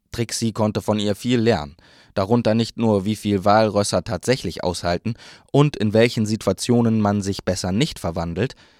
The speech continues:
sondern auch, dass die Stoßzähne, die älteren Walrössern wachsen,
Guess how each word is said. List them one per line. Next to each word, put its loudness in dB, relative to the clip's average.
sondern -2
auch, 4
dass -4
die -6
Stoßzähne, -2
die -2
älteren 0
Walrössern 0
wachsen, -4